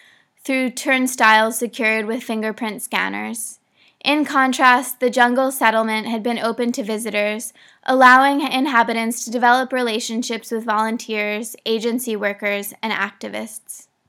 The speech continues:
The relocation of Calais migrants reaffirmed the social and bureaucratic labels from which the informal settlement had sheltered them.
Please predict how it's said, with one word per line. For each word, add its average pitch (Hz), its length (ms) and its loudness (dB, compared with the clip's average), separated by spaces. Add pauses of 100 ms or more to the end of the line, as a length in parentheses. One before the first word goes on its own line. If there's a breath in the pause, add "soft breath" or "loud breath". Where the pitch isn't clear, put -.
(340)
The 294 140 0
relocation 311 800 4
of 254 180 2
Calais 254 420 4
migrants 226 640 2
reaffirmed 233 680 2
the 240 180 -2
social 247 480 0
and 240 220 0
bureaucratic 233 720 2
labels 220 440 -2
from 226 200 -4
which 240 300 -4
the 247 120 -2
informal 233 540 0
settlement 208 640 -2
had 220 200 -8
sheltered 202 460 -6
them. 220 380 -4